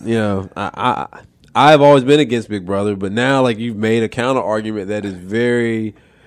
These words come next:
it's here. There's nothing we can do about it. So if, if we can alert people, like, "Hey, man, you've been drinking for the past week. What's going on, bro?" Like, if that'd be a good text message to send.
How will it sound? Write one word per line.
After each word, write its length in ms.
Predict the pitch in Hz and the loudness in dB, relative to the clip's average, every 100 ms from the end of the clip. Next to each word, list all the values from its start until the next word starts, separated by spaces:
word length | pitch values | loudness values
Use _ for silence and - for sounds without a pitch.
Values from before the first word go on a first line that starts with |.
| _ _ _ _ _ | _ _ _ _ _
it's 180 | 107 - | -8 2
here. 440 | 151 202 117 135 | 6 8 8 6
There's 160 | 117 113 | 2 0
nothing 260 | 131 143 135 | -2 -2 -4
we 120 | 127 | -4
can 180 | 113 101 | -6 -4
do 160 | 139 | -4
about 340 | 170 98 87 110 | -2 -4 -8 -10
it. 120 | - | -14
So 680 | - 107 107 110 110 110 - _ _ _ | -10 -8 -4 -4 -4 -6 -12 _ _ _
if, 180 | 113 113 120 | -6 -6 -4
if 160 | 131 | -4
we 140 | 135 143 | -2 -4
can 500 | 147 170 175 165 131 | -2 -2 0 0 -2
alert 400 | 110 110 120 - | -4 -2 -4 -6
people, 340 | 123 123 123 | -10 -8 -6
like, 220 | 123 127 123 | -4 -4 -4
"Hey, 200 | 170 277 | -6 -6
man, 360 | 139 143 165 156 | -4 -6 -6 -8
you've 160 | 214 | -8
been 600 | 175 139 120 107 95 64 | -4 -4 -4 -6 -12 -16
drinking 460 | 90 117 285 - 403 | -6 -2 -2 -2 -4
for 120 | - | -2
the 80 | 359 | -4
past 340 | - - 403 359 | -2 -4 -4 0
week. 240 | 403 - | -2 0
What's 200 | 160 - | 0 0
going 260 | - 220 226 | 0 0 2
on, 240 | 240 - | 0 -2
bro?" 320 | 113 131 202 - - _ _ _ | -2 -2 -2 -8 -18 _ _ _
Like, 300 | 139 139 - - | -6 -6 -8 -10
if 180 | 135 104 _ _ _ _ _ _ _ - | -10 -10 _ _ _ _ _ _ _ -4
that'd 260 | 165 226 | 2 2
be 140 | 202 220 | 2 -4
a 40 | |
good 320 | 143 196 214 | -2 0 0
text 280 | 180 190 180 | 0 -6 -4
message 400 | 165 160 160 147 | -4 -2 -4 -10
to 120 | 127 | -10
send. 500 | 123 143 151 170 160 | -8 -4 -2 -4 -10